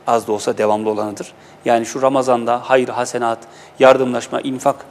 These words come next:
bilinci biraz gelişiyor elbette ki, çevremizde bunu görüyoruz. Ramazan bittikten sonra da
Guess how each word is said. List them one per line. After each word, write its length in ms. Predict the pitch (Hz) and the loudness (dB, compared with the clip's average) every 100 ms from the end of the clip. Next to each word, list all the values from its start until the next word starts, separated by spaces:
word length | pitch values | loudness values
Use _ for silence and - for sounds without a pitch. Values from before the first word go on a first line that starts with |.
| - - - | -20 -20 -8
bilinci 320 | 135 131 135 143 | -2 0 0 4
biraz 220 | 143 127 | 4 4
gelişiyor 400 | 127 127 - 127 | 0 0 0 -2
elbette 340 | 113 - - | -2 -6 -10
ki, 100 | 110 | -8
çevremizde 500 | - 120 120 120 123 | -4 -2 0 -2 -2
bunu 160 | 117 113 | -4 -4
görüyoruz. 400 | 123 131 147 202 - - - - - | -2 0 -2 -4 -14 -20 -20 -20 2
Ramazan 500 | 120 135 135 160 147 | 6 6 6 6 4
bittikten 460 | 131 - 135 - 165 | -2 -8 -4 2 2
sonra 340 | 156 131 127 | 4 2 4
da 140 | 160 | 4